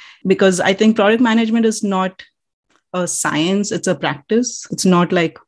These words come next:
mathematical equations, it's a practice over time. So I think that's the main reason that people should come to this conference. Um, A, because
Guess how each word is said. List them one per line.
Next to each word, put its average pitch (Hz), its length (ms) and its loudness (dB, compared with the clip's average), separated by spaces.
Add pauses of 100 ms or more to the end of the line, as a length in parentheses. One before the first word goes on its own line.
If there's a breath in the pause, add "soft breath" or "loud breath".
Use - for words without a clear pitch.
(160)
mathematical 165 720 0
equations, 160 560 -4
it's - 240 -6
a 170 80 -2
practice 156 540 -8
over 160 200 -2
time. - 380 -6 (680 loud breath)
So 165 720 2
I 175 280 -2
think 202 300 2
that's - 440 -6 (140)
the 180 120 0
main 180 360 4
reason 165 300 0
that 156 180 -2
people 156 240 -4
should 151 220 -8
come 156 180 0
to 165 80 -6
this 160 160 -2
conference. 156 760 -4
Um, 151 400 0 (360 soft breath)
A, 175 140 4
because 160 580 -2